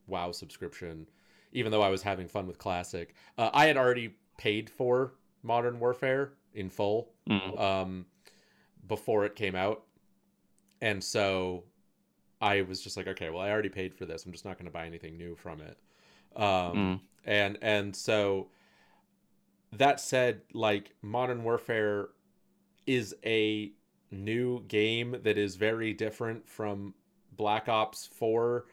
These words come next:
Speaker 1: or any
Speaker 2: Mm.
Speaker 1: of the other cods that have come out. It
Speaker 2: Yeah.
Speaker 1: has, it looks like, I mean, it's not perfect,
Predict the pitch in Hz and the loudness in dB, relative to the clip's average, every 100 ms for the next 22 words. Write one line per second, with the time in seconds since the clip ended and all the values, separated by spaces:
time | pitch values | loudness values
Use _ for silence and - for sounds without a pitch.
0 | _ _ - 107 104 101 101 - 107 110 | _ _ 4 8 10 8 4 2 4 6
1 | 101 107 117 104 101 107 104 - 104 107 | 6 4 0 -2 2 2 0 0 0 0
2 | 107 101 104 98 - 101 101 101 123 - | -2 -4 -4 -4 -6 -6 -2 0 -2 -4
3 | _ _ _ _ _ - 113 - - 107 | _ _ _ _ _ -2 -2 -2 2 6
4 | 92 95 - _ - 110 110 110 - - | 6 4 -6 _ -4 -4 -2 -4 -6 -14
5 | 113 101 95 107 104 107 - 117 - 123 | -2 -2 -2 -4 -2 -2 -2 -6 -4 0
6 | 123 - 98 - | 0 2 -4 -4